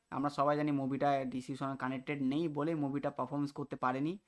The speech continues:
কিন্তু মুভি আমি বলবো না যে একদম বিচ্ছিরি মুভি, মুভি ভালো মুভি ভাই,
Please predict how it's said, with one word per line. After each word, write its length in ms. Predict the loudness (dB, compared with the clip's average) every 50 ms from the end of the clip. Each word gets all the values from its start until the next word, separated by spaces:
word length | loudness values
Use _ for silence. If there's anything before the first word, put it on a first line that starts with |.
| _ _ _ _ -4
কিন্তু 180 | 0 2 4 4
মুভি 320 | 4 4 2 4 4 4
আমি 160 | 6 4 4
বলবো 320 | 2 2 2 2 4 4 2
না 100 | 2 2
যে 60 | 2
একদম 220 | 2 0 0 0
বিচ্ছিরি 320 | 0 -2 0 0 0 2 2
মুভি, 280 | 2 2 2 0 -2 -6 _ _ _ _ -2
মুভি 220 | 0 2 2 2 0
ভালো 300 | 0 0 0 0 0 0
মুভি 240 | -2 -6 -8 -8
ভাই, 140 | -8 -12 -12